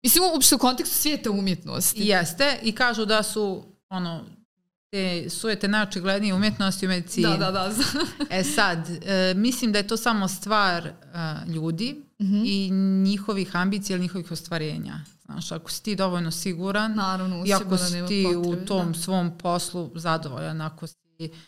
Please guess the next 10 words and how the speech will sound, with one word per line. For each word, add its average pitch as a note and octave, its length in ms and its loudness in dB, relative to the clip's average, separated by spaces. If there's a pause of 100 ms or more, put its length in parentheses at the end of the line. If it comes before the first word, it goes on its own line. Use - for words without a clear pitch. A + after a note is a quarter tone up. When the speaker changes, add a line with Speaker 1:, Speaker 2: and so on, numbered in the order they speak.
(360)
Speaker 2:
afirmisan, F#3 840 2 (420)
mislim F3+ 300 -4
da E3 120 2
apsolutno, E3+ 560 -4 (320)
pa, F3 120 -6
mislim, F3 340 -2
ja F#3+ 140 4
sve B3 240 0
što A3 200 -2
znam F#3 500 2